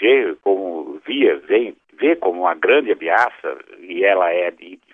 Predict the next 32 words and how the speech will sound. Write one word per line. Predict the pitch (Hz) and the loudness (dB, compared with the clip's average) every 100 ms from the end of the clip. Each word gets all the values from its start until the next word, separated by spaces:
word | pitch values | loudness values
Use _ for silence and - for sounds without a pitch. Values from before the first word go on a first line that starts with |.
| - | -20
ficou | - 101 95 76 | -4 0 0 -2
com | 95 | -10
a | |
dimensão | 85 90 90 - 87 | -8 -10 -12 -12 -8
que | 92 | -6
ela | 85 | -6
de | 82 | -10
fato | - 82 78 _ | -4 -4 -4 _
tem, | 104 139 _ _ _ _ _ _ _ | -6 -6 _ _ _ _ _ _ _
o, | 120 131 143 156 - 104 104 98 | -2 0 0 -2 -4 -4 -4 -6
o | _ _ _ | _ _ _
terror | 131 101 110 | 0 4 2
internacional | 107 110 120 - 127 113 120 151 165 _ | 2 -2 -2 0 0 2 2 0 -4 _
que | 156 | -10
tem | - - 160 165 | -4 -2 -2 0
como, | 156 143 - 107 | -2 -2 -6 -6
tem | - 123 127 | -2 -2 -2
os | 95 | -8
Estados | - 92 98 | -6 -4 -2
Unidos | 110 101 123 - | -4 -4 -6 -4
como, | 151 160 117 - | -2 0 0 0
e, | 104 | 2
e | 98 95 113 | 2 4 2
os | 107 82 | 2 0
ameri-, | 90 92 92 92 | -4 -4 -2 -2
os | - | -4
cidadãos | 101 95 90 82 95 | -2 -2 -2 -4 -6
americanos | 101 117 - 131 143 | -8 -6 -4 -4 -4
como | 180 185 131 | -4 2 4
alvo | 127 131 | 2 -2
número | 131 127 | -6 -4
um, | 107 | -6